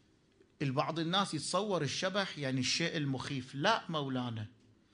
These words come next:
كلمة الشبح تستخدم في كل الأديان وفي كل الشرائع حتى عند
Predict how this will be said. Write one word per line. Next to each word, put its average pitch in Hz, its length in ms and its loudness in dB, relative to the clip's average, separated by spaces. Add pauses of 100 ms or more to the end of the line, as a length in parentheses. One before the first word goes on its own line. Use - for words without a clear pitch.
(760)
كلمة 214 400 2
الشبح 214 400 -2
تستخدم 190 680 -6
في 156 200 -6
كل 214 320 -6
الأديان 185 560 -2
وفي 160 220 -6
كل 208 280 -4
الشرائع 196 640 2
حتى 214 420 -2
عند 226 540 0